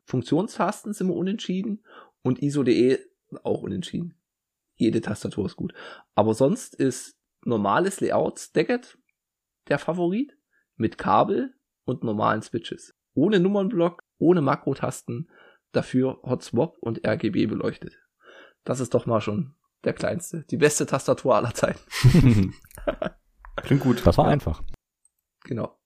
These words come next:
Speaker 1: Und wo wir grad bei der besten Tastatur aller Zeiten sind, da kommen wir gleich zum nächsten Thema, dem besten Film aller Zeiten.
Speaker 2: <laughs>
Speaker 1: Und zwar zu <laughs> Hackers, gefangen im Netz des F B Is. Und ich muss sagen, wir, also ich kannte ihn, der Philipp kannte ihn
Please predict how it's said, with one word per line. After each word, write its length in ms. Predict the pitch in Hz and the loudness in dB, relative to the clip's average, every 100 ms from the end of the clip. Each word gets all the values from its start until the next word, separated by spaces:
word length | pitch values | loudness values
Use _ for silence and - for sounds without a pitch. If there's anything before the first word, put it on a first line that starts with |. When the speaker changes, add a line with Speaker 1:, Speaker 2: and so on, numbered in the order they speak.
| - | -6
Speaker 1:
Und 120 | 117 | 0
wo 100 | 135 | 4
wir 120 | 147 | 4
grad 240 | - 135 - | 4 2 4
bei 120 | 104 | 4
der 140 | 98 | 4
besten 300 | 95 - 127 | 0 -6 -6
Tastatur 500 | - - - - 190 | -4 -4 -6 -4 -4
aller 180 | 165 151 | -2 0
Zeiten 280 | 156 160 185 | 0 -2 -2
sind, 160 | 175 | -6
da 100 | 143 | -6
kommen 200 | 170 120 123 | -4 -4 -2
wir 60 | |
gleich 260 | - 110 - | 0 0 -2
zum 180 | 117 104 | -8 -2
nächsten 360 | 160 165 170 | -2 -2 -4
Thema, 360 | 160 156 151 151 - | -2 0 0 -2 -2
dem 120 | 117 | 0
besten 320 | 131 - - | 0 -4 -4
Film 260 | 160 170 165 | 2 2 4
aller 240 | 117 127 | 4 4
Zeiten. 460 | - 113 123 - 175 - - | 2 0 0 -2 -6 -2 2
Speaker 2:
<laughs> 400 | 127 - - - | 2 0 -8 -4
Speaker 1:
Und 140 | 127 | -6
zwar 300 | - 117 147 | 0 0 0
zu 240 | - 131 - - 214 - 339 _ _ - - | 0 0 0 -2 -6 -4 -8 _ _ -8 -6
<laughs> 420 | - - 131 - - - | -2 2 2 0 -4 0
Hackers, 540 | - 247 104 - - _ _ - | 2 2 2 -4 -14 _ _ -4
gefangen 460 | 123 - 147 170 143 | -4 2 4 4 2
im 100 | 135 | 2
Netz 320 | 135 - - | 0 -2 -8
des 160 | 143 - | -6 -6
F 180 | 135 - | -6 -2
B 100 | 120 | 0
Is. 360 | 107 - - _ _ _ _ _ _ - | 0 -2 -10 _ _ _ _ _ _ 0
Und 280 | 117 110 - _ _ _ | 0 0 -6 _ _ _
ich 140 | 143 117 | -6 -4
muss 160 | 104 | -4
sagen, 360 | 98 101 269 262 - _ | -2 -2 -2 -10 -18 _
wir, 340 | 120 120 101 - - | 2 4 2 -2 -4
also 180 | 117 120 | -2 -2
ich 160 | - | -2
kannte 240 | - 202 - | 0 0 0
ihn, 300 | 220 285 269 | -4 -4 -2
der 200 | 113 110 | 0 0
Philipp 340 | - - 294 - | -4 -6 -4 0
kannte 240 | 185 208 | 0 0
ihn 340 | 202 285 269 | -4 -4 -6